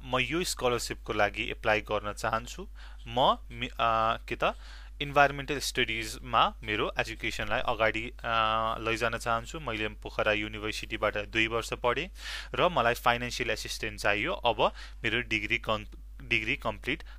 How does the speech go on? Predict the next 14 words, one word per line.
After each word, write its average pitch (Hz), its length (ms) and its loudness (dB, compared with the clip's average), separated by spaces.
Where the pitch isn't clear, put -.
गर्नको 107 400 2
लागि। 107 360 -2
र 139 120 4
म 151 220 -4
दुई 131 200 0
वर्षदेखि, 127 680 -2
होइन, 110 200 2
रिसाइक्लिङ 117 600 0
सेन्टरमा 107 460 -4
काम 107 320 2
गर्दैछु 113 600 0
र 127 180 4
मलाई 151 280 2
यही, 143 340 -4